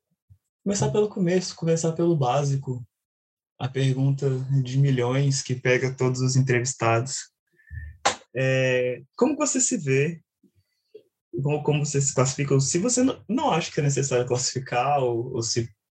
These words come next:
pôr de alguma forma dentro do, da perspectiva do cinema brasileiro, digamos assim, porque você tem sua formação em história, mas você também já trabalhou com crítica, ou ainda trabalha, né, com crítica de teatro, com crítica de cinema.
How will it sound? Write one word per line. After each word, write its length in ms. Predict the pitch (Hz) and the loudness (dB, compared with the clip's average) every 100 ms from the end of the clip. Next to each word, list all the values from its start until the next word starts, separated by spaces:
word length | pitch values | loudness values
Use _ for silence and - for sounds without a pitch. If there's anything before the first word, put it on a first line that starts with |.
| _ - | _ -2
pôr 240 | 131 135 | 0 2
de 80 | 123 | 0
alguma 280 | 113 117 113 | -2 -2 -2
forma 560 | - 135 165 131 117 - - - - - - _ 123 | 0 0 0 -2 -6 -12 -14 -14 -16 -20 -20 _ -2
dentro 400 | 139 160 175 170 | -2 0 -2 -2
do, 460 | 180 190 180 160 - - - _ - | 0 -2 -2 -10 -20 -20 -20 _ 0
da 140 | 139 | 0
perspectiva 840 | 160 160 165 160 165 156 165 160 160 _ _ - 196 - _ _ - _ _ - | 2 0 0 -2 -2 2 2 0 -6 _ _ -16 -14 -16 _ _ -20 _ _ -4
do 60 | |
cinema 320 | 180 214 190 | 0 2 2
brasileiro, 560 | 190 196 180 143 135 117 | 2 0 0 0 0 0
digamos 240 | 117 113 | -2 0
assim, 240 | 113 - 110 | 0 0 -4
porque 220 | - 127 | -2 -2
você 280 | - 151 147 _ - - | 4 2 2 _ -18 -2
tem 100 | 143 | 4
sua 160 | 139 - | 4 4
formação 460 | 147 143 135 135 123 | -2 2 4 4 0
em 80 | |
história, 680 | 131 - 131 135 165 185 190 - - 127 131 135 - - - _ _ - | 0 -2 0 0 0 -2 -6 -10 -12 -10 -10 -14 -18 -20 -20 _ _ 0
mas 160 | 127 | 0
você 100 | 151 | 2
também 440 | 147 143 147 147 - - | 2 2 2 0 -6 -4
já 160 | 123 135 | -2 2
trabalhou 360 | 139 131 131 | 2 2 0
com 160 | 135 135 | 0 0
crítica, 720 | 135 131 131 - 131 123 - _ | 4 2 2 -2 0 0 -4 _
ou 220 | - 120 117 | -2 0 0
ainda 360 | 113 127 135 | 0 2 2
trabalha, 480 | 139 131 117 123 123 | 2 0 2 2 0
né, 140 | 123 | -2
com 180 | 120 120 | -2 -2
crítica 300 | 120 117 - | 2 2 2
de 140 | 117 113 | 0 0
teatro, 640 | 117 120 143 147 147 139 | 0 2 2 2 -2 -2
com 120 | 131 | 0
crítica 320 | 117 120 - | 2 2 2
de 80 | 117 | -2
cinema. 720 | - 113 120 135 143 139 143 | -2 -2 -2 0 2 2 0